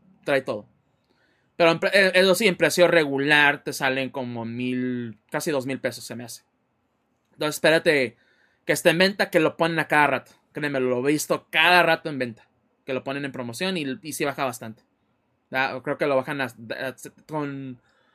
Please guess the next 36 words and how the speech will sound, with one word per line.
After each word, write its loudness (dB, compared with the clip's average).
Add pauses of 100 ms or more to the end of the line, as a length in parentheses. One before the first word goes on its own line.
(200)
setenta 0
y 4
cinco -2
por -4
ciento -2
de 6
descuento. -6 (760)
Lo -8
ponen -4
a -4
cada 0
rato, -10
entonces -14
nada -6
más -2
espérate -2
a -12
que -20
esté -14
en -10
venta. -16 (1200)
Ah, 0
pero -2
sí, -10 (220)
pero -2 (420)
¿a -2
ti -4
qué -4
te, 2
qué -8
te -6
llamó -2
más 0
la -2
atención, -6
Walcavian? -8